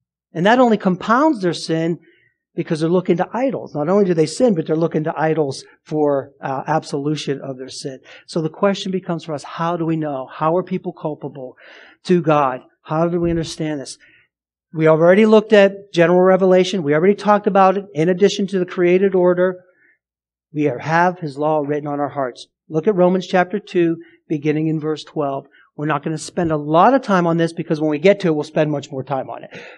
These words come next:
But just gonna, this is how we are held accountable. Again, in addition to natural revelation and God's creation, this is the law of God written on our hearts. Paul says this,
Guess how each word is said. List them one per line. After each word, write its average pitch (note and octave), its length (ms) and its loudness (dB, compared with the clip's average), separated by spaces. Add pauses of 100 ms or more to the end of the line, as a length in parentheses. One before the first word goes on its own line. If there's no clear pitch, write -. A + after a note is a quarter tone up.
But D#3 240 2 (200)
just D#3 180 -10
gonna, F3 240 2 (640)
this F3 260 2
is A#3 100 -4
how F#3 560 4 (280)
we E3 180 2
are F#3 60 6
held F#3+ 320 4
accountable. F#3+ 880 4 (120)
Again, D3+ 240 2
in D#3 120 0
addition G3 340 2
to F#3+ 120 0
natural F3 420 0
revelation G3 640 2
and E3+ 80 -4
God's D#3+ 240 0
creation, F3+ 720 0 (800)
this D3 280 -4
is F3 120 -4
the F#3 100 4
law F3 460 4
of D#3 100 -10
God D#3+ 300 2
written D#3 260 -2
on D3+ 140 -2
our D3 100 -2
hearts. C#3 400 -6 (100)
Paul D#3 220 0
says D#3+ 280 -4
this, C#3+ 360 -8